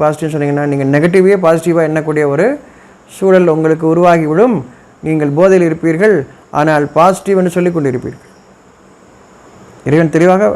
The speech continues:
வழிகாட்டுகின்றான். நன்மை தீமை என்று ஒவ்வொரு இறைவனுடைய செய்தியிலும் நன்மை தீமை உங்களுக்கு பிரித்து காட்டப்படுகிறது. இப்பொழுது நீங்கள் எதை ஏற்றுக்கொள்கிறீர்கள், எதை விளக்க வேண்டும், எதை ஏற்றுக்கொள்ள வேண்டும் என்று தெளிவுபடுத்துவது வேதம்,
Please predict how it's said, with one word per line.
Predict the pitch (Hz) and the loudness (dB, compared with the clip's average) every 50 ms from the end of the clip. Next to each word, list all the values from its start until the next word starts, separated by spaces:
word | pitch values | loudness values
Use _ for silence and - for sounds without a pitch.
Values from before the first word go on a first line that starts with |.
| - - - | -6 -10 -10
வழிகாட்டுகின்றான். | - 151 165 180 175 165 170 160 160 151 156 156 151 143 135 131 | -6 -4 -2 -2 -2 -2 -2 -4 -4 -2 0 0 0 0 -2 -2
நன்மை | 147 170 175 180 180 180 175 165 170 | -2 -2 0 0 0 0 -2 -2 -2
தீமை | 175 180 190 185 180 165 170 | -2 0 0 0 0 0 0
என்று | 170 170 165 175 196 214 233 247 247 - - - - - 135 | 0 -2 0 0 2 2 0 0 -2 -6 -10 -18 -12 -6 -6
ஒவ்வொரு | 160 - 190 202 233 226 233 214 208 | -6 -4 0 2 2 4 4 4 4
இறைவனுடைய | 208 220 226 214 208 202 190 202 | 2 2 2 2 0 -2 0 0
செய்தியிலும் | 208 208 208 208 220 226 214 190 | -2 0 0 0 0 0 -2 -2
நன்மை | 180 190 202 202 190 175 190 | -2 -2 -2 -2 -2 0 0
தீமை | 190 185 190 185 | 0 0 0 0
உங்களுக்கு | 180 175 170 170 180 170 | 0 -2 -2 -2 -4 -2
பிரித்து | 185 190 185 185 190 180 | -2 -2 -2 -2 -2 -2
காட்டப்படுகிறது. | 170 156 151 143 139 135 135 127 117 117 - - - - - - - - - - - - - - - - - - - 185 | -2 -2 -2 -2 -6 -4 -6 -6 -8 -10 -14 -16 -20 -20 -20 -20 -20 -20 -20 -20 -20 -20 -20 -20 -20 -20 -20 -10 -4 -4
இப்பொழுது | 175 185 208 208 214 208 196 196 | 0 2 4 4 4 4 2 2
நீங்கள் | 196 190 185 185 180 185 196 | 0 2 2 2 2 2 4
எதை | 196 240 247 233 226 | 2 2 2 4 2
ஏற்றுக்கொள்கிறீர்கள், | 226 220 226 233 208 - 214 214 208 202 214 214 214 208 202 190 202 190 165 143 - - - _ _ _ _ _ _ _ _ _ _ _ _ _ _ _ _ - | 2 0 -2 -6 -4 -2 -2 -2 0 0 2 2 2 2 2 2 0 0 0 -2 -6 -12 -18 _ _ _ _ _ _ _ _ _ _ _ _ _ _ _ _ -6
எதை | 151 165 170 202 202 196 185 | -2 0 2 4 4 4 4
விளக்க | 196 214 220 220 - 220 214 220 | 4 2 2 2 2 2 2 2
வேண்டும், | 220 220 220 262 254 220 | 2 2 0 0 0 2
எதை | 196 196 196 190 190 208 | 2 2 4 4 4 2
ஏற்றுக்கொள்ள | 208 214 226 208 196 208 202 196 185 190 | 0 -2 -4 -2 -2 0 0 0 0 0
வேண்டும் | 190 185 180 180 175 170 | 0 0 0 -2 -2 -2
என்று | 165 160 160 156 151 | -2 -2 -2 -2 -2
தெளிவுபடுத்துவது | 175 175 190 196 185 170 170 165 165 160 160 175 196 185 175 | 0 0 0 0 0 -2 -2 -2 -2 -2 0 0 0 0 2
வேதம், | 180 175 156 127 107 90 | 0 0 0 -2 -4 -4